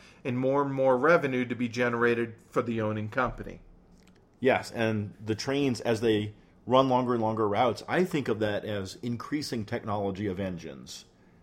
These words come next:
Speaker 2: of locomotives.
Speaker 1: Yeah, it makes total sense.
Speaker 2: Totally. And as the,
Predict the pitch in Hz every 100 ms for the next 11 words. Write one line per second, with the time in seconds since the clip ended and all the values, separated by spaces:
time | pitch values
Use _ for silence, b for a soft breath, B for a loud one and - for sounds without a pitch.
0 | b - 113 110 104 110 98 95 78 69
1 | 349 143 151 147 - 208 147 - 143 185
2 | - 170 120 92 104 - - 131 131 117
3 | 110 b b b b b - 147 202 151
4 | 151 143